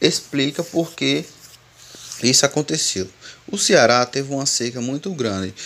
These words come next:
entre o ano de mil oitocentos e oitenta e sete ao ano de mil oitocentos e setenta e nove. Essa seca afetou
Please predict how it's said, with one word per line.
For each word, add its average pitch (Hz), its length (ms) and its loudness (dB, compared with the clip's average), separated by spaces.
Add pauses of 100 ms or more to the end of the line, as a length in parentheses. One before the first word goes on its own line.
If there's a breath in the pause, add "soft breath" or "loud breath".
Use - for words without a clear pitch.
(200 loud breath)
entre 123 280 0
o 135 40 2
ano 131 200 4
de 127 140 -2
mil 180 220 2
oitocentos 123 560 2
e 120 40 4
oitenta 113 360 0
e 120 60 0
sete - 460 4
ao 120 300 2
ano 127 280 -2 (280 loud breath)
de 120 140 -4
mil 139 240 2
oitocentos 135 420 0
e - 40 2
setenta 131 340 0
e 156 60 0
nove. 120 280 6
Essa 151 220 4
seca - 400 2
afetou 120 520 0